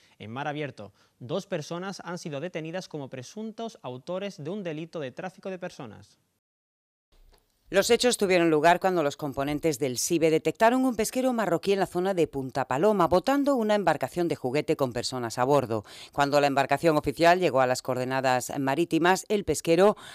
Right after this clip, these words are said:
Speaker 2: acababa de soltar la embarcación neumática con los inmigrantes irregulares a bordo. Uno de ellos incluso se lanzó al mar para intentar alcanzar la costa a nado, teniendo que ser rescatado por los componentes de la patrullera.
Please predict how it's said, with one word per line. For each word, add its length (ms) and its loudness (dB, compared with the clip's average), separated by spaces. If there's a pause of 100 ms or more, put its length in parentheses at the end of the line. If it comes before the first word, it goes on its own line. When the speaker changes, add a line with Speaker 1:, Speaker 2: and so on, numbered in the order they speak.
(120)
Speaker 2:
acababa 640 6
de 180 -2
soltar 420 2
la 60 4
embarcación 480 0
neumática 460 0
con 160 -2
los 160 -4
inmigrantes 480 -2
irregulares 520 -2
a 60 -2
bordo. 460 0 (160)
Uno 240 -2
de 100 0
ellos 340 4 (280)
incluso 340 -2
se 120 0
lanzó 280 2
al 140 6
mar 180 4
para 180 2
intentar 480 2
alcanzar 440 0
la 100 0
costa 400 -2
a 60 0
nado, 320 4 (240)
teniendo 320 0
que 80 -2
ser 180 0
rescatado 480 0
por 140 -2
los 100 -4
componentes 540 -4
de 80 -2
la 100 -2
patrullera. 600 2